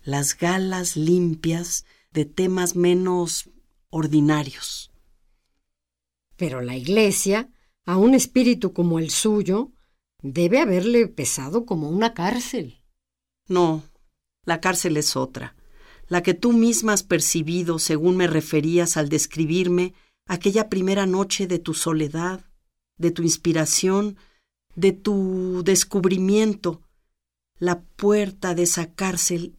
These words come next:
Speaker 1: es la poesía. Con imponerme una reclusión voluntaria,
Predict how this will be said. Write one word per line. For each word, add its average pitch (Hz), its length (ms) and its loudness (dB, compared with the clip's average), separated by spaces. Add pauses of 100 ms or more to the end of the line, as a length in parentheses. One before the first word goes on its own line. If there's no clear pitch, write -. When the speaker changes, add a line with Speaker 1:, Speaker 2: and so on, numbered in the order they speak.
(140)
Speaker 1:
es 196 320 4
la 156 200 -4
poesía. 139 640 -2 (560)
Con 214 180 6
imponerme 226 720 4
una 233 260 2
reclusión 202 760 0
voluntaria, 185 880 -2